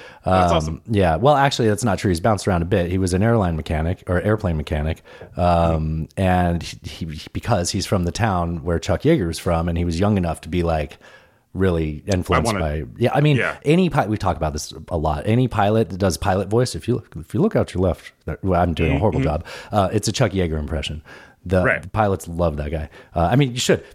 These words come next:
Speaker 2: Not the point.
Speaker 1: Well, who's
Speaker 2: So
Speaker 1: not to love?
Speaker 2: Right. Yeah. Broke the, blo-, broke Mach one.
Speaker 1: Sound barrier.
Speaker 2: Yeah. Th-, he, um, this guy, my coworker, he's like, "There's a bridge in my hometown, and, um, Chuck says he's never flown his plane underneath it, but I have a picture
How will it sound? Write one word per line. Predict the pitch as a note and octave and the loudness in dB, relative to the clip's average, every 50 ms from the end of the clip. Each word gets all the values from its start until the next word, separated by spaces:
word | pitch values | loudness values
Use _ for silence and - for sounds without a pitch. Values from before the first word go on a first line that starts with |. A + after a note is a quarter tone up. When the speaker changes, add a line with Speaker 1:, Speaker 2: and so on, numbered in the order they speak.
| _ _ | _ _
Speaker 2:
Not | C#3+ - - A3 | 2 2 2 2
the | G#3+ | 4
point. | A3 A3+ G#3 G3+ E3 | 4 4 2 4 2
Speaker 1:
Well, | D#3+ E3+ | 2 2
who's | F#3+ F#3 | 2 4
Speaker 2:
So | F#3 | 4
Speaker 1:
not | E3+ D#3+ - | 4 4 4
to | D3 | 4
love? | D3+ A3 - - _ | 2 2 2 0 _
Speaker 2:
Right. | - A#2 B2 D3 A#2+ F2+ E2 - | -2 2 4 4 4 2 0 -4
Yeah. | - A2 B2+ B2 F#2 E2+ | 0 2 4 4 4 2
Broke | E2 F2+ B2+ B2+ B2 - | 0 2 2 2 2 2
the, | - A#2 A2 G#2+ G#2+ G#2 G#2 G#2 F#2 F2+ | 2 2 4 4 6 6 4 4 2 2
blo-, | - A#2+ A#2+ - F#2+ | 0 0 0 2 2
broke | B2 C3 A#2+ - | 0 0 2 2
Mach | C#3 C#3 - | 0 2 2
one. | E3+ C#3+ E2 D#2 - | 2 2 2 -2 -4
Speaker 1:
Sound | - - C3+ C3 C3 | -4 -4 -2 -2 -2
barrier. | B2+ C3 C3 C#3 C#3 C#3+ - | -2 0 -2 -2 -4 -2 0
Speaker 2:
Yeah. | - B2+ A#2 - - - - - - _ _ _ _ _ - | 2 2 2 2 -2 -6 -10 -14 -20 _ _ _ _ _ -4
Th-, | A2+ C3+ - | -4 -4 0
he, | - C#3+ D3+ D3+ D3 D3 C#3+ | 2 4 6 6 6 6 6
um, | A#2 B2+ B2 A#2 A2+ G#2+ G2+ G2 F#2+ F2 E2+ E2+ E2+ - - - _ _ _ _ _ | 6 6 6 8 8 6 6 4 2 2 0 -2 -2 -4 -8 -12 _ _ _ _ _
this | - G#2+ A2 G#2+ - | 0 2 2 2 2
guy, | - B2 - | -2 -2 0
my | G#2+ G2+ G2 | 2 2 2
coworker, | - - D#3 D#3 C#3 C3 A2 G2+ F#2 | 4 4 4 4 4 2 2 0 0
he's | E2+ G2+ G#2 F#2 | 2 2 2 2
like, | F#2+ G2+ F#2+ F#2+ F2 - - - - - _ _ _ | 4 4 4 2 2 -2 -8 -16 -20 -20 _ _ _
"There's | - D#3 F3+ E3 | 2 4 4 4
a | A#2+ | 4
bridge | G#2 C3 D3 D#3 C#3 | 4 4 4 4 4
in | B2+ A#2 | 2 2
my | G#2+ G#2 | 4 4
hometown, | F#2+ G#2+ G#2 G2+ G2 - A2 G#2+ G2 F#2+ F#2+ F#2 F#2 F#2 - - | 4 4 4 2 2 2 4 4 4 4 4 4 2 0 -2 -2
and, | - G2+ G2 G2 G2 F#2+ F#2+ | 0 2 2 4 4 4 4
um, | G2 F#2+ F#2+ F#2 F2+ F2 E2+ F2 F2 E2 - - _ _ _ | 4 4 4 4 2 2 0 0 -2 -4 -6 -10 _ _ _
Chuck | - - F3+ F3+ F3 - | -2 0 2 2 2 0
says | - - D3+ C3+ B2 G#2+ - | 0 2 4 4 4 2 0
he's | B2+ A#2+ G#2 | 0 0 2
never | A2 B2+ A#2+ G#2+ G#2 | 4 2 4 2 2
flown | - - B2+ B2 A#2 A2 | 0 0 2 2 4 4
his | G2 F2 D#2+ | 2 0 -2
plane | - - A#2+ A#2 A#2 A#2 A2 | -2 -2 0 2 4 4 4
underneath | G#2 G2+ G2 F#2+ F#2+ G2+ A2 A2+ - | 4 4 4 4 4 4 4 2 2
it, | - C3 B2 - - E2+ | 2 2 2 2 0 0
but | G2+ F2+ F2+ F#2 - | 2 2 2 2 2
I | - A2 A2+ | 2 2 4
have | A2+ A#2 G#2+ F#2+ | 4 4 2 0
a | F#2+ | -2
picture | F2+ - A#2 A2 - - - G2+ F2+ F2 E2+ E2+ F2+ F2 - | -2 -2 -2 -2 -2 -2 0 2 2 2 2 2 0 -2 -4